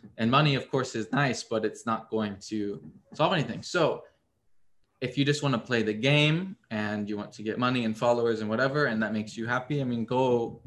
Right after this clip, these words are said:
ahead. But for me, that doesn't provide value. So I'd, I'd much rather have five hundred thousand or even twenty-five thousand or five hundred followers,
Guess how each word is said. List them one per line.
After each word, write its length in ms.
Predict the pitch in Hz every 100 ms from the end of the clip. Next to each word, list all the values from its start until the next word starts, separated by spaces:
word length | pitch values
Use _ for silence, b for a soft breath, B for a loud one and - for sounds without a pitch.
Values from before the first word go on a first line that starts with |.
| -
ahead. 300 | - 110 98 -
But 140 | -
for 100 | 123
me, 120 | 131
that 180 | 123 113
doesn't 240 | 113 117 -
provide 420 | 104 104 98 - _ _ _ _ -
value. 400 | 120 117 107 101
So 220 | - 117
I'd, 180 | 110 110 B B B B -
I'd 180 | 113 120
much 240 | 139 -
rather 300 | 131 120 113
have 380 | 107 107 101 - _ _ _ - _ -
five 240 | 120 123
hundred 320 | 120 110 107
thousand 480 | 110 107 101 104 104
or 140 | 101
even 280 | 98 110 110
twenty-five 520 | 104 135 151 139 110
thousand 340 | 107 107 107 107
or 60 |
five 280 | 104 117 117
hundred 440 | 127 139 123 110 110
followers, 800 | 117 117 113 110 135 170 -